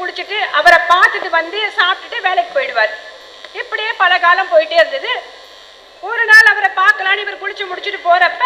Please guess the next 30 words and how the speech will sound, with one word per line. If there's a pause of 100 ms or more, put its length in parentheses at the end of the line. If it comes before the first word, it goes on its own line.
(140)
அவரு (580)
வீட்டுல
இல்ல. (220)
மனைவி
கிட்ட
கேக்குறாங்க,
"இல்லம்மா,
அவர்
இப்பதான்
வேலைக்கு
கிளம்பிட்டாங்க"
அப்படின்னு
சொல்றாரு. (680)
சரி,
உடனே,
"ஐயோ,
இதென்ன
பெரிய
சோதனையா
போச்சே" (280)
அப்படின்னு
சொல்லிட்டு
வே-,
வேக
வேகமா
அவர்
வேலை
செய்யற
இடத்துக்கு
போறாரு.